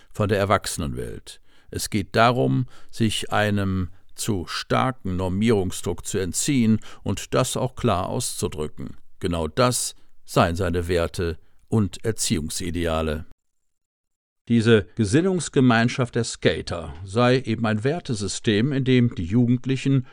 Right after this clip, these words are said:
der Norm entfliehen könnten und eine neue Heimat fänden,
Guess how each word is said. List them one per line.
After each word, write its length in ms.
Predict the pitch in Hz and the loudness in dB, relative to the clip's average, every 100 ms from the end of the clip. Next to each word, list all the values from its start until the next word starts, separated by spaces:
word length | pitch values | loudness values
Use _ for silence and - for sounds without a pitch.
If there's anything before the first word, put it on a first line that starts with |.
| _ - | _ 0
der 100 | 107 | 4
Norm 340 | 110 98 101 | 6 6 2
entfliehen 580 | 101 - 117 104 98 98 | 0 -4 -2 0 0 0
könnten 460 | 131 127 131 - 165 | 4 4 2 -4 -4
und 180 | 151 | -2
eine 220 | - 120 110 | 2 4 4
neue 400 | 110 104 104 113 | 4 4 2 0
Heimat 360 | 151 156 80 | -2 -4 -6
fänden, 520 | - 98 87 - 82 | 0 0 0 -6 -8